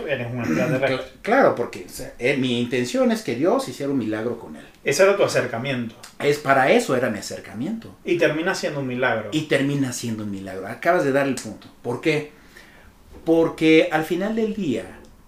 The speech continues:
Speaker 2: Dios mandó a Santi para que yo me acercara a Jesús. Y al final del día, eh, el, la salvación no es la carnal.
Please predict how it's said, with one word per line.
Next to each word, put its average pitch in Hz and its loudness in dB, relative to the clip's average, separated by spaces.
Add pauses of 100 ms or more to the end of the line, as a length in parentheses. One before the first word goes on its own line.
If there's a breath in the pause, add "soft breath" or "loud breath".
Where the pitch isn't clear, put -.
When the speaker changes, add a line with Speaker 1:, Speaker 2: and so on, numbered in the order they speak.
(460)
Speaker 2:
Dios 143 2
mandó 101 -8
a 95 -10
Santi - -14 (460)
para 107 -10
que 104 -16
yo 104 -12
me 104 -12
acercara - -16
a - -20
Jesús. - -20 (1800)
Y 127 0
al 113 2
final 127 -2
del 147 0
día, 113 -2 (1500 soft breath)
eh, 120 0
el, 120 -4
la 120 -2
salvación 120 -6 (260)
no 127 -2
es 120 -6
la 98 -14
carnal. 143 -10